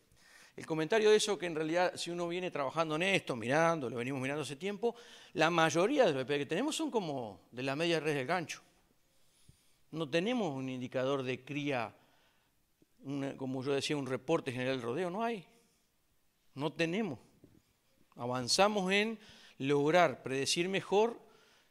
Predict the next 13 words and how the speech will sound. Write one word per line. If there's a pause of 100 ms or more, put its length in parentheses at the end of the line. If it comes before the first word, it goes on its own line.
(400)
todas
las
características
de
la
media
res, (1200)
pero
a
nivel
de
cría
no.